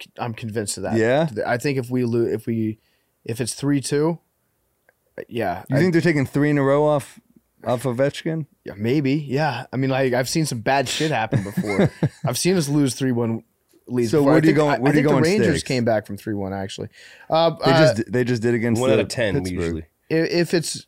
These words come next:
Speaker 1: if I'm being honest, I'll say stakes seven.
Speaker 2: Okay.
Speaker 3: That's
Speaker 1: Because it's not, it's not an elimination game for us, so I'll admit that.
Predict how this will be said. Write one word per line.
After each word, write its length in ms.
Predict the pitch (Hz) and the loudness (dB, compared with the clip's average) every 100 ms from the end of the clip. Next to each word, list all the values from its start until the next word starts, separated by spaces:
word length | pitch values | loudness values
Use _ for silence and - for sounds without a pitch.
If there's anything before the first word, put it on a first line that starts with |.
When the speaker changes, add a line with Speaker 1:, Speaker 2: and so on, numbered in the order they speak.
| - | -6
Speaker 1:
if 100 | 151 | -2
I'm 120 | 175 | 2
being 180 | 202 165 | 2 2
honest, 440 | 135 135 135 120 | 0 0 -2 -2
I'll 100 | 131 | -2
say 240 | 120 123 117 | -2 -2 -2
stakes 600 | - 131 117 113 - - _ _ _ _ _ _ - | -2 -2 -2 -2 -8 -10 _ _ _ _ _ _ -14
seven. 580 | - - 101 90 90 113 _ - | -8 -4 -4 -4 -12 -16 _ -4
Speaker 2:
Okay. 320 | 170 127 120 - | -2 -2 -4 -6
Speaker 3:
That's 220 | 135 - | -6 -4
Speaker 1:
Because 200 | 151 139 | -2 -2
it's 120 | 147 | 0
not, 320 | 190 175 151 - | 2 2 -2 -6
it's 240 | 135 - | -8 -4
not 160 | 160 147 | -2 0
an 60 | |
elimination 520 | 131 123 113 101 - 90 | 0 0 0 -2 -4 -10
game 200 | 85 85 | -12 -12
for 200 | - - | -12 -10
us, 100 | - | -8
so 100 | 87 | -6
I'll 140 | 87 | -6
admit 240 | 87 80 | -8 -12
that. 160 | - | -12